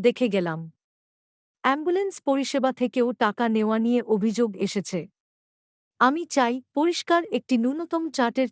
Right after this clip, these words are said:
তালিকা তৈরি হোক। তিনি এদিন মা ক্যান্টিনেও পরিদর্শনে যান এবং জানান, হাসপাতাল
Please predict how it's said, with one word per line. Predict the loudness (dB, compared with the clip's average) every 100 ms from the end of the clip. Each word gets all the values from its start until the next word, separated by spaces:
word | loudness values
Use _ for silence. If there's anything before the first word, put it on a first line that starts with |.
| 0
তালিকা | 0 0 -2
তৈরি | 0 0 0 -2
হোক। | -2 -4 _ _ _ _ _ _ _ _ _ _
তিনি | 0 2 0 0
এদিন | 0 0 0 0
মা | -2
ক্যান্টিনেও | 0 0 0 0 2 0
পরিদর্শনে | 2 2 4 2 -2 -2 -2 0
যান | -2 -4 -6 -2
এবং | 0 2 0
জানান, | 0 0 -2 -6 -10 _ _ -4
হাসপাতাল | -2 -2 0 2 2